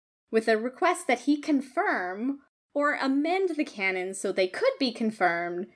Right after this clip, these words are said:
with the very strong implied demand, "Just accept these." These things that your, your predecessors refused to accept, you need to just accept them.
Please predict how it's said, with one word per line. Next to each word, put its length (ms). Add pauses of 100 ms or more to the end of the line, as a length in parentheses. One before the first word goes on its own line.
(300)
with 200
the 180
very 400
strong 560
implied 540
demand, 640 (540)
"Just 640
accept 760
these." 560 (640)
These 240
things 480
that 180
your, 320
your 220
predecessors 720
refused 680
to 140
accept, 340
you 120
need 240
to 100
just 300
accept 480
them. 320